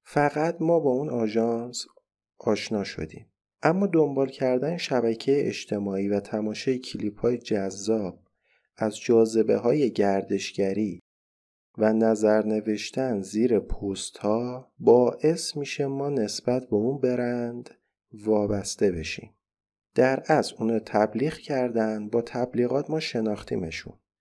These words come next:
اما بعد از اینکه تولید محتوا انجام دادن،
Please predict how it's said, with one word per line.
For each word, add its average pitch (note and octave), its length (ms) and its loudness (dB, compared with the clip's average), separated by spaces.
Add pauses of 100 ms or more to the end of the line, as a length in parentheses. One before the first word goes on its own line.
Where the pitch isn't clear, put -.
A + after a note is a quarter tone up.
(500)
اما F3 220 2
بعد F#3 360 2
از A#2+ 180 2
اینکه G#2 200 -2
تولید G2+ 440 0
محتوا G#2 540 0
انجام G2+ 460 -2
دادن، G2 600 -4